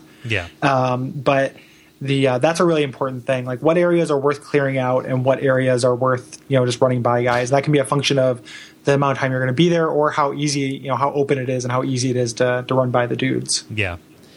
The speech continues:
Speaker 1: The, uh, the, the, the east side of the station is really, really not worth clearing at this point because so,
Speaker 2: Yeah.
Speaker 1: so much of it is locked,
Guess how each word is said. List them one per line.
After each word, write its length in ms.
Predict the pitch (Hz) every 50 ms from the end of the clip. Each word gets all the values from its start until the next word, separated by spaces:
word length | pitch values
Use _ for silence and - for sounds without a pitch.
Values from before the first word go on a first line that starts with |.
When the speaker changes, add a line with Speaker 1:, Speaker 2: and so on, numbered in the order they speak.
| - - - -
Speaker 1:
The, 260 | 127 127 151 143 127 113
uh, 180 | 104 101 101 101
the, 160 | - 113 110
the, 120 | 104 147
the 260 | 156 139 113 175 170 185
east 140 | 220 226 -
side 200 | - - 277 143
of 80 | 123 110
the 80 | 110
station 440 | 98 - - 120 120 113 - 110 98
is 180 | 92 87 82 82
really, 400 | 87 92 101 120 135 120 113 104
really 240 | 95 101 101 98 98
not 200 | 95 95 98 87
worth 180 | 92 95 -
clearing 380 | - - - 110 98 92 95 90
at 100 | 90 85
this 160 | - 90 85 -
point 360 | - - 95 87 87 92 85
because 540 | - 101 - - 101 95 90 87 87 139 143
so, 180 | 135 131 123
Speaker 2:
Yeah. 40 | 131
Speaker 1:
so 160 | 131 - 147
much 220 | 143 131 131 - -
of 60 | 123
it 80 | 117
is 120 | 107 98 92
locked, 500 | 95 92 92 95 101 113 - _ -